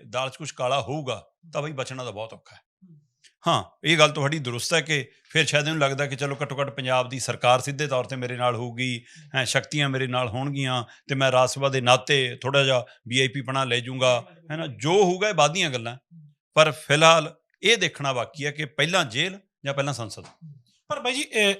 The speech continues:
Speaker 2: ਇਸੇ ਲੁਧਿਆਣਾ ਪੱਛਮੀ ਸੀਟ ਤੇ ਸਭ ਤੋਂ ਅਹਿਮ ਜਿਹੜੀ ਦਾਅਵੇਦਾਰੀ ਮੰਨੀ ਜਾ ਸਕਦੀ ਸੀ, ਅਕਸਰ ਐਵੇਂ ਹੀ ਹੁੰਦਾ ਜਦੋਂ ਕੋਈ, ਅ, ਕਿਸੇ ਦਾ ਪਰਿਵਾਰਕ ਜੀ ਛੱਡ, ਛੱਡ ਕੇ ਚਲਿਆ ਜਾਵੇ, ਸਿਟਿੰਗ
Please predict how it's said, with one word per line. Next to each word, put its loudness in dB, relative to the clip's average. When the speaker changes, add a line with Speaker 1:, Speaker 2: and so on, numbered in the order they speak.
Speaker 2:
ਇਸੇ 2
ਲੁਧਿਆਣਾ 4
ਪੱਛਮੀ 2
ਸੀਟ -2
ਤੇ -8
ਸਭ 0
ਤੋਂ -4
ਅਹਿਮ 2
ਜਿਹੜੀ -2
ਦਾਅਵੇਦਾਰੀ 0
ਮੰਨੀ -2
ਜਾ -6
ਸਕਦੀ -6
ਸੀ, -6
ਅਕਸਰ 4
ਐਵੇਂ 0
ਹੀ 0
ਹੁੰਦਾ -4
ਜਦੋਂ -4
ਕੋਈ, -6
ਅ, -8
ਕਿਸੇ -4
ਦਾ -2
ਪਰਿਵਾਰਕ 0
ਜੀ -4
ਛੱਡ, -6
ਛੱਡ -2
ਕੇ -4
ਚਲਿਆ -4
ਜਾਵੇ, -6
ਸਿਟਿੰਗ -6